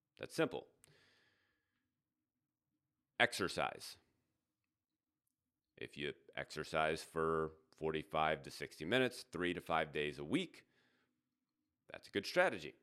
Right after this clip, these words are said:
Simple. Start walking. Walk every day. Do it twenty, thirty minutes at a time. Simple. That is sim-, simple. Simplicity. It's basic. It's basic. On the other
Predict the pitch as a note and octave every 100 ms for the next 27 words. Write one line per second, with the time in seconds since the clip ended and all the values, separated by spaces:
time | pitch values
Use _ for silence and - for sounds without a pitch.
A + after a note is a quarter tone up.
0 | _ _ _ _ - C3+ C3 - - _
1 | _ _ _ _ _ _ _ _ - -
2 | - D#2+ F2+ C3 D#3 A#2+ C#2 G1+ _ _
3 | _ _ _ _ _ _ _ _ _ _
4 | C2+ D#2+ - E2+ E2+ D#2+ A#2 B2+ B2 A#2+
5 | _ _ E2+ E2 D#2+ - F2 E2 E2+ E2
6 | E2+ E2 - E2 E2 D#2+ G1+ - _ _
7 | _ _ _ - D#3+ - F2 - _ _
8 | _ _ _ _ _ _ - F2 F#2 F2+
9 | - G2 - _ - G#2+ B1+ - - -
10 | F#2 - - - C#2 - _ _ _ _
11 | _ E2+ - D2+ D#2+ - G#2 - - -
12 | _ _ _ _ _ _ - - C#3 -
13 | - _ _ _ _ _ _ _ - _
14 | _ _ _ _ _ A#1 B1+ D#3 F#3 C#3+
15 | A#2+